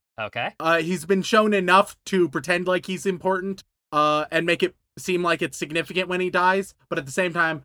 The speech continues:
Speaker 2: not shown too much where he has actual plot armor. He's fucked.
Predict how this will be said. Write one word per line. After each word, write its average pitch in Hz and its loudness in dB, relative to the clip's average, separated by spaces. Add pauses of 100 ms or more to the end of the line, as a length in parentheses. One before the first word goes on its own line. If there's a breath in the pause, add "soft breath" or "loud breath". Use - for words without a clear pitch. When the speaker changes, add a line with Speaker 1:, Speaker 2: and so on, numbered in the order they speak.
(120)
Speaker 2:
not 165 2
shown 156 -2
too 170 -4
much 143 -2
where 139 0
he 143 0
has 135 0
actual 127 -2
plot 127 0
armor. 113 -6 (100)
He's 113 -8
fucked. - -16